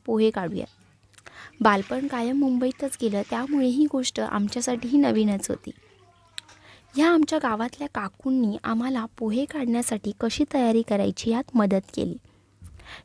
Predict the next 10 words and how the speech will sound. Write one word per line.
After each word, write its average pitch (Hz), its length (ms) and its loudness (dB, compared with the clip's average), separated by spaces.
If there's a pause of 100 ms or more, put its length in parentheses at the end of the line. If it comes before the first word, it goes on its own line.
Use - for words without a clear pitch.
ह्या 240 200 6
अशा 302 260 2
मापाने 254 520 2
मोजून 220 460 2
त्यांनी 214 380 -2
भात 214 460 -4
एका 226 240 -8
मोठ्या 247 440 0
टपात 208 260 -4 (120)
काढला. 190 300 -4